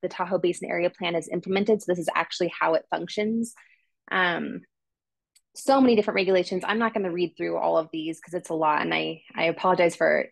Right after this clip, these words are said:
a couple of text heavy slides. I know it's hard to sort of grapple with all of that, but, you know, the Tahoe Basin Area Plan amendments deal with everything from food trucks, where can they be located?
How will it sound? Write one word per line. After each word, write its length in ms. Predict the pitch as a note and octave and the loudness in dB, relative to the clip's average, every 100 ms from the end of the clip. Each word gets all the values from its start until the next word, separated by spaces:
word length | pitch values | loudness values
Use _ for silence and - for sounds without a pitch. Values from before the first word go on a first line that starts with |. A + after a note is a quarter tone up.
| - | -4
a 60 | G3+ | -2
couple 320 | G3 F3+ E3+ | 0 4 4
of 160 | D#3+ - | 2 -2
text 300 | F#3+ - - | -6 -6 -6
heavy 260 | F#3 E3+ | -2 -2
slides. 380 | D#3+ E3 D#3 D3+ | -2 -2 0 0
I 60 | E3 | -2
know 140 | D#3+ | -4
it's 160 | D#3 - | -8 -4
hard 220 | E3 D#3+ | -2 0
to 200 | D3+ D3 - _ _ _ | -2 -2 -8 _ _ _
sort 200 | - F#3 | 0 2
of 180 | D#3+ D3+ - _ _ _ _ | 2 0 -10 _ _ _ _
grapple 360 | F#3+ F#3+ E3 F3 | -2 0 0 0
with 120 | E3 | 2
all 180 | D#3 D#3 | 4 2
of 40 | |
that, 260 | D#3+ F3 G#3 | 2 2 4
but, 200 | A#3 - - - _ _ _ _ | 2 2 -4 -18 _ _ _ _
you 120 | G#3+ | -2
know, 160 | A3+ G#3 | 0 0
the 80 | G#3 | -2
Tahoe 320 | - C#4 D#4+ | -2 0 0
Basin 300 | A#3 A#3 G#3 | 0 -2 -2
Area 180 | G3+ G3+ | -4 -4
Plan 220 | - F#3+ | -6 -6
amendments 400 | F3+ F3+ F3 F3 | -2 -2 -4 -4
deal 160 | - F3+ | 2 2
with 120 | E3 | 4
everything 400 | - G3+ G3 F#3 | 4 2 2 -2
from 200 | - E3 - | -2 -4 0
food 180 | B3+ A3+ | 0 2
trucks, 420 | B3 B3 - - | 2 0 -2 -8
where 580 | E3+ F#3 G3 G3 G3 F#3+ | 0 4 6 6 4 2
can 160 | - F#3 | 0 0
they 100 | F3 | 0
be 160 | D#3+ | 0
located? 540 | E3+ A#3 A3+ A3+ G#3+ | 2 2 2 2 2